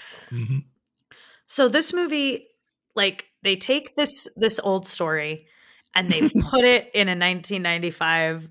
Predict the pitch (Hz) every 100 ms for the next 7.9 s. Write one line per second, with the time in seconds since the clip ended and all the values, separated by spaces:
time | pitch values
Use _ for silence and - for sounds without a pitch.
0 | - 170 160 170 170 170 165 156 151 151
1 | 135 - - - - _ _ _ _ 196
2 | 196 190 185 190 180 175 - - - -
3 | 208 196 226 240 233 202 190 190 185 160
4 | 160 - _ _ _ _ _ _ - 165
5 | 180 170 170 185 - 190 185 190 190 175
6 | 175 175 180 170 175 175 165 160 160 165
7 | - 240 160 196 - 214 165 175